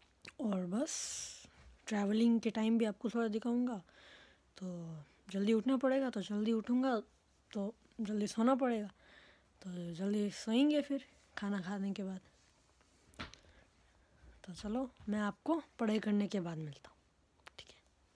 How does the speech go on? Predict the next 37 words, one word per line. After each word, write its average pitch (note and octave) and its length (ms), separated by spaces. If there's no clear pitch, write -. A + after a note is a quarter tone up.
तो C4+ 100
guys, D4 240
अब D4 100
पढ़ाई B3 340
वढ़ाई C4 240
सब C#4 300
हो A#3 160
चुकी C#4 320
है, E4 100
तो A#3+ 460
अब C4+ 120
सबसे - 320
पहले B3+ 240
हम A3+ 480
नहा G3 200
लेते A#3 220
हैं, C#4 120
क्योंकि G3 240
सुबह A3 200
से G3+ 160
नहाए G3 260
नहीं G#3+ 240
है, G3 60
Expose G#3+ 400
कर G#3+ 200
रहा G#3 80
हूँ। G#3 100
पर G3 460
अभी A3 520
सुबह B3+ 360
सुबह B3+ 260
नहाने A3 340
में A#3 140
ऐसी G#3 200
ठंड B3 220
लगती A3 340
है, A3 140